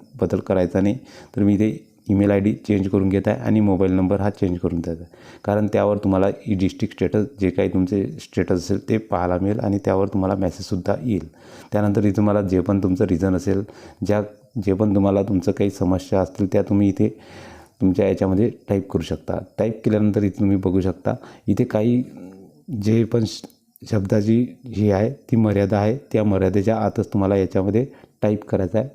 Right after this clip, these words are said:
टाईप केल्यानंतर इथे तुम्हाला हा ऑप्शन पाहायला मिळेल. तर इथे तुम्ही डॉक्युमेंट्स अपलोड करू शकता. जर तुम्हाला काही डॉक्युमेंट्स अपलोड करायचे असेल तर जास्तीत जास्त पाच डॉक्युमेंट्स तुम्ही इथे अपलोड करू शकता. त्यानंतर आय ॲग्री करायचा आहे.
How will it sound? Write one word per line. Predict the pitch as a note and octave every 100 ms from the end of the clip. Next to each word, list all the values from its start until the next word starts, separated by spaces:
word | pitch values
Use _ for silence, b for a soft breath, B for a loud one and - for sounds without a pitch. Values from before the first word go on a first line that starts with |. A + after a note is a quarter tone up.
| -
टाईप | A#2+ A#2+
केल्यानंतर | A#2+ G#2+ G#2 A2+
इथे | B2 - - - G#2+
तुम्हाला | G#2+ G#2+ G#2+ G2+
हा | G#2
ऑप्शन | G2 - G#2
पाहायला | F#2+ F#2 F#2+
मिळेल. | G#2 G#2
तर |
इथे | G2+ A2
तुम्ही | G#2+ G#2 A#2 B B B B -
डॉक्युमेंट्स | G2 - A#2 A#2 - -
अपलोड | A2 A2+ G2+
करू | G#2 F#2
शकता. | F#2+ - G2+
जर | G2+
तुम्हाला | G2 G#2 G2
काही | - F#2+ G#2 B2+ - _ -
डॉक्युमेंट्स | G2+ F2+ G2 G2+
अपलोड | G#2 G#2+
करायचे | - G2+ F#2 G2
असेल | G2 G#2+
तर | F#2+
जास्तीत | F2+ - A2+ G2+
जास्त | G2+ - A2+ -
पाच | G#2 F#2+ G2
डॉक्युमेंट्स | F#2 G#2+ G2+
तुम्ही | G#2 G2+
इथे | G2
अपलोड | G2+ F#2+ G2
करू | - F#2+
शकता. | - - A2+ C3+ B B B B B _ -
त्यानंतर | G#2+ G#2 A2+
आय | G2+ G#2 F#2
ॲग्री | F#2+ G#2
करायचा | G#2 F#2 -
आहे. | A2